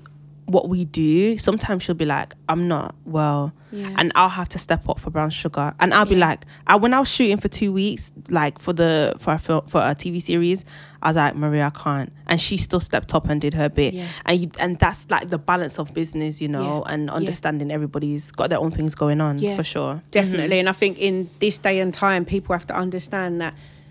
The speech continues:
Speaker 2: other people have gone through a lot.
Speaker 1: Yes.
Speaker 2: And we all have to respect that some people haven't talked about what their family's been through or what they're even
Speaker 1: Mm-hmm.
Speaker 2: going through.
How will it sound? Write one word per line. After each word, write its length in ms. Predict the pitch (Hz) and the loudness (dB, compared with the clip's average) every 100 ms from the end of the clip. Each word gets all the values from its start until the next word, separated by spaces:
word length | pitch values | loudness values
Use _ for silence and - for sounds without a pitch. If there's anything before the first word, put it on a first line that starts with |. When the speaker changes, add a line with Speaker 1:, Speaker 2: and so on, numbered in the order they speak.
| - - | -10 -6
Speaker 2:
other 140 | 185 | -6
people 300 | 190 208 - | -2 -4 -4
have 80 | 180 | -4
gone 200 | 190 175 | -2 -4
through 220 | 160 170 | -4 -6
a 20 | 170 | -4
lot. 260 | 165 151 - - | -4 -8 -12 -6
Speaker 1:
Yes. 800 | 170 165 147 - - - - - - | 2 2 2 -4 -8 -10 -10 -8 -4
Speaker 2:
And 280 | 175 170 165 | -2 -2 0
we 160 | 190 | 2
all 140 | 190 180 | 2 2
have 260 | - 170 - | -4 -10 -10
to 80 | |
respect 920 | 160 160 151 - 185 160 - - - - - | -8 -8 -10 -8 -6 -6 -10 -20 -20 -20 -10
that 180 | 165 | -10
some 220 | - 180 180 | -6 -6 -4
people 300 | 190 180 175 | -6 -8 -8
haven't 320 | 180 180 - | -8 -8 -8
talked 340 | - 262 - | -8 -8 -8
about 380 | 190 156 160 - - - - - | -12 -10 -10 -12 -18 -20 -20 -4
what 180 | 190 - | -4 -2
their 120 | 175 | -8
family's 420 | - 165 170 170 | -8 -8 -6 -6
been 200 | 180 165 | -6 -8
through 240 | 156 170 | -8 -10
or 140 | 165 170 | -8 -8
what 200 | 180 - | -8 -6
they're 220 | 180 262 | -4 -2
even 180 | 190 208 | 2 4
Speaker 1:
Mm-hmm. 120 | 226 | 6
Speaker 2:
going 320 | 247 247 254 | 6 6 4
through. 180 | 160 | 2